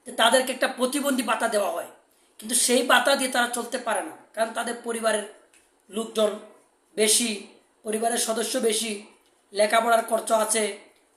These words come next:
ঔষধের খরচ আছে, বাসা ভাড়া আছে।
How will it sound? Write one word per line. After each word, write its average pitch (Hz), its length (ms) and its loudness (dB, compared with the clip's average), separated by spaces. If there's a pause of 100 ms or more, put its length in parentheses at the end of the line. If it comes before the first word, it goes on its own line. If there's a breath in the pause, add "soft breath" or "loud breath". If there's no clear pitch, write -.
(140)
ঔষধের 233 440 0
খরচ 226 260 -2
আছে, 220 480 2 (280)
বাসা 208 340 4
ভাড়া 233 180 6
আছে। 220 420 0